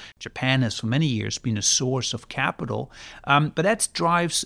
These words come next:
currencies, for example, that drives, y-, you know, a lot of broader macroeconomic variables, uh, is, is linked to this buildup in, in assets. But how should we think about it in China as well when it comes to the retail investor?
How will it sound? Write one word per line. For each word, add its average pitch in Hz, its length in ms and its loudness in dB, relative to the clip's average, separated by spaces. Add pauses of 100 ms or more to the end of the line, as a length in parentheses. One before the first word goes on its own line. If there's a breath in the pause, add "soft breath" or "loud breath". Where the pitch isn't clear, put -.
(120)
currencies, 175 760 0
for 139 200 -6
example, 113 560 -6
that 139 240 -4
drives, 139 680 0
y-, 131 220 -6
you 143 100 -2
know, 110 160 0
a 127 60 -2
lot 170 240 6
of - 220 0 (160)
broader 147 340 6
macroeconomic 127 880 -2
variables, 123 640 0 (320 loud breath)
uh, 131 260 2
is, 139 280 0
is 135 280 -2
linked 139 480 -2
to 143 120 -4
this 127 280 -2
buildup 131 520 -4
in, 131 240 -2
in 127 160 -4
assets. - 460 -4
But - 160 0 (220 loud breath)
how 170 120 6
should 175 160 0
we 196 100 2
think 190 260 -2
about 160 260 2
it 147 80 -4
in 139 160 0
China 156 420 0
as 127 180 0
well 139 300 2
when 117 100 2
it 117 100 -2
comes 127 320 -2
to 127 40 -8
the 113 140 -4
retail 117 640 -2 (240 loud breath)
investor? 113 680 -4